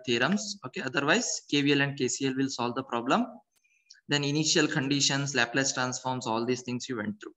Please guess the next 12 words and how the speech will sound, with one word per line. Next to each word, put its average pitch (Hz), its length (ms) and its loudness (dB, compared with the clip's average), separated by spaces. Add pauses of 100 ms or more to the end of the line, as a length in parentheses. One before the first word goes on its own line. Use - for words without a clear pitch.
in 151 120 -4
network 117 400 -4
theory. 143 280 0 (100)
So 156 260 0
that 165 340 2 (200)
some 165 260 -2
extent 143 460 0
you 139 100 4
require 135 580 2
in 131 160 -2
analyzing 127 600 -2
the 233 180 4